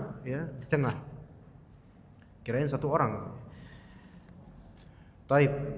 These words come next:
Apakah kita sebagai makmum mengulang bacaan imam ketika membaca Sami Allahu liman hamidah atau langsung membaca Rabbana walakal hamd? Dalam hadis ini memang kalau, eh,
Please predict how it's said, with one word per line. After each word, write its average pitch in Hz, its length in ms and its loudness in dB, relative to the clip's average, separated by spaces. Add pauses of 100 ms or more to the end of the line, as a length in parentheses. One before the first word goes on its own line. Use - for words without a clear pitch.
(1200)
Apakah 226 560 8
kita 226 340 10
sebagai 196 380 6
makmum 190 640 10
mengulang 214 560 10
bacaan 196 400 10
imam 196 320 10
ketika 185 320 8
membaca 170 400 8
Sami 170 260 8
Allahu 175 460 8
liman 170 160 8
hamidah 170 720 8
atau 208 240 8
langsung 185 320 6
membaca 170 320 8
Rabbana 170 480 8
walakal 147 320 8
hamd? 151 400 4 (560)
Dalam 220 320 6
hadis 175 520 4 (120)
ini 170 200 4
memang 180 640 4 (800)
kalau, 190 640 4 (120)
eh, 151 600 4